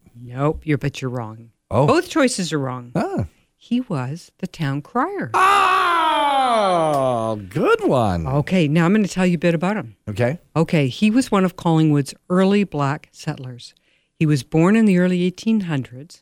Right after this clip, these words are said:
Speaker 1: in the United States and escaped slavery through the Underground
Speaker 2: Underground Railroad.
Speaker 1: Railroad. Right? 'Cause Collingwood was one, was one of the last stops on
Speaker 2: Yes.
Speaker 1: the Underground Railroad. So he eventually arrived here,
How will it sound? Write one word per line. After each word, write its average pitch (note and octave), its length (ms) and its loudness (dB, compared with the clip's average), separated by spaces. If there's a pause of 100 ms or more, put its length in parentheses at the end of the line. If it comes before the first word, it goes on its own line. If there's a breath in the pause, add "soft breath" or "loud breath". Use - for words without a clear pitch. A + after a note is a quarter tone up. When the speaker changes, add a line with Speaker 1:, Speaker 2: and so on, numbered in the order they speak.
(120)
Speaker 1:
in D3+ 100 0
the C#3+ 60 2
United C#3 360 -2
States - 640 -12 (420)
and D#3 160 2
escaped G3+ 480 -2
slavery D3 960 -4 (320)
through F3 220 2
the D3 140 0
Underground F3+ 640 2
Speaker 2:
Underground - 20 -2
Railroad. F3 360 0
Speaker 1:
Railroad. B2 280 -14 (560)
Right? D3+ 280 -2
'Cause - 160 -6
Collingwood G3+ 480 0
was D#3 100 -12
one, E3+ 220 2
was D3+ 180 -4
one E3 160 2
of D#3+ 80 2
the D3 80 -4
last C#3+ 360 -2
stops - 580 -20
on F#2+ 60 -2
Speaker 2:
Yes. B2+ 180 0
Speaker 1:
the C3+ 80 -4
Underground D3 400 -4
Railroad. D#3+ 440 -8 (440 soft breath)
So D3+ 260 2
he D#3 420 4
eventually F3 500 2
arrived D#3 420 2
here, D#3 420 -4